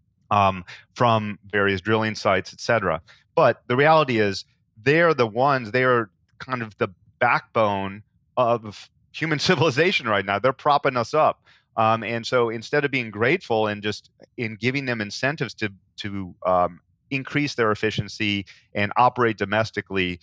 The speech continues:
we're doing exactly the opposite because of this narrative. And so that's why I think storytelling is so important in this. And, and we know this. I mean, this is how Hollywood works, Disney works,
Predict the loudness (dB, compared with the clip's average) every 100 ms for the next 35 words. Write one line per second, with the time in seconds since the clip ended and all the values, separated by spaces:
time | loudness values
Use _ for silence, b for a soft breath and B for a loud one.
0 | b -6 -2 0 0 -2 0 2 2 0
1 | 0 2 2 0 -8 -12 -14 -6 -4 -4
2 | -8 -8 -2 0 0 -2 -12 -8 0 0
3 | 0 2 4 2 0 b b b -4 -4
4 | -6 -8 -2 2 2 0 -2 -2 -4 -6
5 | -2 0 0 -2 -6 -6 -6 -14 _ _
6 | _ -6 0 0 0 -2 -4 -4 -6 -4
7 | 0 0 0 0 -4 -6 -4 -2 0 0
8 | 2 2 2 0 2 2 0 -2 0 0
9 | 0 0 0 -2